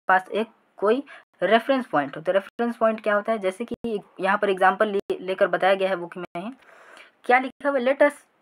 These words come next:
take understand by example। हम लोग example समझते हैं। लिखा हुआ है कि let's assume the school in village is two kilometer north from railway station। मानना है आपको कि, अ, मानना है कि एक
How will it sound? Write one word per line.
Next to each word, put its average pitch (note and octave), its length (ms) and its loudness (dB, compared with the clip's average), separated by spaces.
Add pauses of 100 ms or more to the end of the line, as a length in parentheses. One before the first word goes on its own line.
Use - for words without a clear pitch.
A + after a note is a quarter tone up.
(120)
take C4 220 4 (100)
understand A#3 540 2
by G3+ 200 4
example। D#3 380 0 (140)
हम F3 60 -4
लोग G3 140 -4
example F#3+ 460 0
समझते G3+ 380 -2
हैं। B3 100 -2 (500)
लिखा G3+ 220 0
हुआ C#4 160 4
है A#3+ 140 2
कि A#3+ 200 -2
let's C#4+ 320 -8 (640)
assume G#3 340 2 (120)
the A3+ 240 4
school C#4 280 0 (300)
in G#3 160 -2
village G3+ 400 0
is A3 140 -4
two C#4+ 280 0
kilometer A3+ 360 2
north A3 460 4
from G3 260 2
railway D#3+ 400 0
station। C#3+ 360 0 (640)
मानना G3 300 4
है C4 140 0
आपको A#3 420 0
कि, C4 320 -6 (460)
अ, F#3+ 180 8 (140)
मानना G3 500 2
है A3+ 260 -4
कि A#3+ 300 -4 (160)
एक B3 160 0